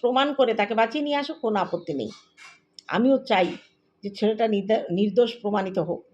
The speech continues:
রিমি যখন তাকে, তার সঙ্গে সংসার করতে চাইবে, তার ক্ষতি হোক, সেটা তো চাইবো না, না? যাই হোক, দেখা যায় স্রোতের জল কোন দিকে যায়। তবে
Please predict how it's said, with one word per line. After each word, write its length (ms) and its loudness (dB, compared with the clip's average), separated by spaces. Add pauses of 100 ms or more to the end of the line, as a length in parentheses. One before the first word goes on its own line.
(680)
রিমি 260 4
যখন 260 0
তাকে, 280 2
তার 260 -2
সঙ্গে 220 -2
সংসার 360 -2
করতে 280 -6
চাইবে, 400 2
তার 160 0
ক্ষতি 260 -2
হোক, 160 -2
সেটা 220 -4
তো 120 -6
চাইবো 300 0
না, 120 -4
না? 300 -6 (1200)
যাই 260 4
হোক, 100 4
দেখা 280 0
যায় 160 4
স্রোতের 460 0
জল 260 2
কোন 180 0
দিকে 200 0
যায়। 280 2
তবে 400 2